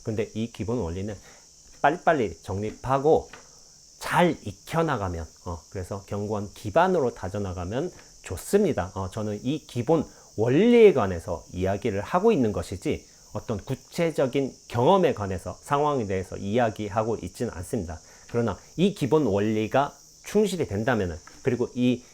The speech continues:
기본 원리로서, 어, 삶이 잘 다져져 있다면은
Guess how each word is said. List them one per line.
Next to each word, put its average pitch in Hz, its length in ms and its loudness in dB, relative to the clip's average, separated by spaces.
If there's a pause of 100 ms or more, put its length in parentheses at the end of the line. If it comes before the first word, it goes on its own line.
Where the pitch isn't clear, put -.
(160)
기본 147 300 4
원리로서, 107 760 0 (140)
어, 90 300 -6
삶이 143 320 -2
잘 - 260 0
다져져 165 340 2
있다면은 113 580 0